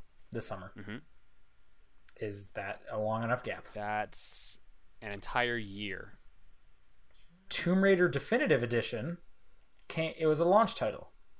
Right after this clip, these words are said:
Speaker 1: Like, is that a long enough gap? It's a ye-, we're looking at about a year each time.
Speaker 2: Hmm.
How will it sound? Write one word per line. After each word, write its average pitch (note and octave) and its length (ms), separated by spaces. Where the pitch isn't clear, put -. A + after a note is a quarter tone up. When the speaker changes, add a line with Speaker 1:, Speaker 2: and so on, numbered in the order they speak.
Speaker 1:
Like, G#2+ 340
is A#2+ 100
that A#2+ 100
a B2+ 60
long C3+ 160
enough D#3 160
gap? A#2 240
It's A#2+ 100
a C3 60
ye-, D3+ 180
we're E3+ 180
looking F#3+ 160
at F#3 80
about F3+ 160
a E3 60
year E3+ 220
each D3 160
time. A2 240
Speaker 2:
Hmm. F#2+ 200